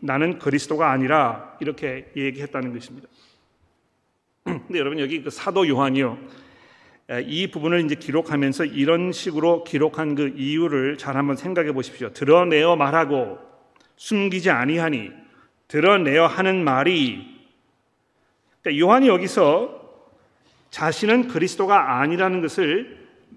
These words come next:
매우 강조하고 있는 것입니다. 그렇죠? 그러니까 요한이 이런, 세례 요한이 이렇게 이야기했다는 것을 지금 이 그 사도 요한이 이 요한복음을 기록하면서 이 부분이 굉장히 중요하기 때문에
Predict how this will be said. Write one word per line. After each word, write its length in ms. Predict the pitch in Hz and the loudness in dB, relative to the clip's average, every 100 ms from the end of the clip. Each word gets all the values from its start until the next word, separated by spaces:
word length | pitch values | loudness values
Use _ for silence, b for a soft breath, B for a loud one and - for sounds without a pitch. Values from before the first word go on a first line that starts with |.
| 107 120 | -16 -6
매우 280 | 139 196 | 2 2
강조하고 580 | 202 - 170 175 190 170 | 2 0 0 4 4 4
있는 180 | 165 143 | 2 -2
것입니다. 340 | 127 - 104 | -6 -8 -16
그렇죠? 320 | 90 156 131 92 _ | -16 -14 -14 -16 _
그러니까 240 | - 135 | -8 -2
요한이 240 | 160 185 190 | 2 2 2
이런, 260 | 160 175 - | 0 -2 -4
세례 360 | 135 214 202 170 | -4 0 2 4
요한이 260 | 165 175 | 2 2
이렇게 200 | 151 - | 0 -2
이야기했다는 600 | 139 143 160 165 165 151 | 0 0 0 0 0 2
것을 500 | 139 156 151 190 B B B B _ | 4 4 4 0 B B B B _
지금 300 | 165 180 160 | -4 -2 0
이 480 | 160 127 B B B B B - | -2 -4 B B B B B -14
그 100 | 113 | -14
사도 400 | - - 214 214 | -10 0 4 4
요한이 320 | 180 170 170 | 4 0 0
이 180 | 151 143 - - - | -2 -6 -10 -10 2
요한복음을 420 | 151 180 170 165 | 4 4 2 0
기록하면서 560 | - 156 165 151 147 160 | 0 0 0 0 -2 -4
이 160 | 151 180 | -4 -6
부분이 240 | 170 180 | -4 -6
굉장히 440 | - 143 170 196 190 | -6 -6 0 0 -2
중요하기 460 | 160 175 196 185 - | -4 2 2 2 0
때문에 380 | 170 160 240 | -2 -2 -4